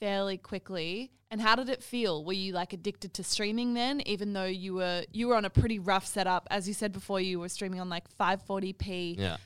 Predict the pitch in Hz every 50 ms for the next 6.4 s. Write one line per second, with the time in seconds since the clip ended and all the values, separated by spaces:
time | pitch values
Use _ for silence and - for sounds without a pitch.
0 | - _ - 214 190 175 - - - - - - - _ _ _ _ _ _ _
1 | _ _ _ _ _ _ _ _ _ _ _ _ _ _ _ _ _ _ 196 208
2 | 208 - 208 208 196 - 202 180 - - - 185 185 156 117 - - - - _
3 | - - 110 120 110 92 85 80 - - - - - - 107 117 117 - 107 -
4 | - - - 110 101 98 92 92 101 92 90 98 95 95 82 87 90 - - 107
5 | 104 101 110 104 92 - - - - - 104 104 110 110 104 - - - - 92
6 | 80 90 101 110 117 120 123